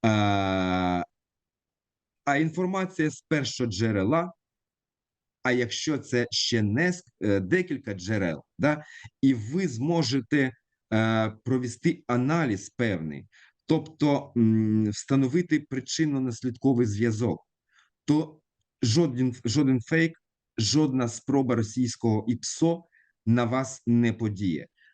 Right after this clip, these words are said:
Тому що, е, людина,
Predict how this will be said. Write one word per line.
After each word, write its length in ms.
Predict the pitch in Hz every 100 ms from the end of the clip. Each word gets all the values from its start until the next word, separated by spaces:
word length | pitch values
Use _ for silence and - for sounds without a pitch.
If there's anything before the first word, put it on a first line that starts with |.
| _ -
Тому 400 | 120 135 175 180
що, 720 | - - - 160 127 85 - _ _ _ 117
е, 520 | 107 104 101 92 90 92 _ _ _ _ _ _ _ _ _ _ -
людина, 800 | 113 135 98 165 180 101 78